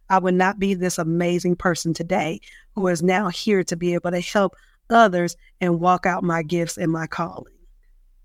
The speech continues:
What about that? Okay? So ra-, change your mindset when it comes to failure, honey. Don't have fear, your, fear of failure. Look at it. The business didn't work out, start another one. People do it all the time. The marriage didn't work out,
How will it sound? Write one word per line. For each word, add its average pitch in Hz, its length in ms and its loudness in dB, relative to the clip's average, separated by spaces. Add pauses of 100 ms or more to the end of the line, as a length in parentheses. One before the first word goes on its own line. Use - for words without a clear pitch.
(180)
What 294 220 6
about 185 380 0
that? 170 420 -4 (320)
Okay? 269 480 2 (340)
So 262 400 2
ra-, 320 300 4
change 339 460 2
your 233 120 0
mindset 226 640 0
when 190 140 -2
it 175 100 -6
comes 220 280 0
to 240 80 -4
failure, 185 400 0
honey. 185 200 0
Don't 254 240 0
have 226 160 2
fear, 190 240 0
your, 185 260 -4
fear 202 340 -2
of 170 160 -4
failure. 185 520 -2 (440)
Look 262 200 4
at 202 60 2
it. 196 200 -6
The 202 80 0
business 269 360 0
didn't 277 200 -2
work 285 240 0
out, 285 340 0
start 277 340 2
another 277 320 2
one. 175 180 -2
People 220 260 -2
do 226 140 0
it 226 80 -2
all 214 160 2
the 220 120 -4
time. 190 400 -2 (300)
The 196 80 -2
marriage 254 340 0
didn't 262 200 0
work 262 200 -2
out, 277 300 2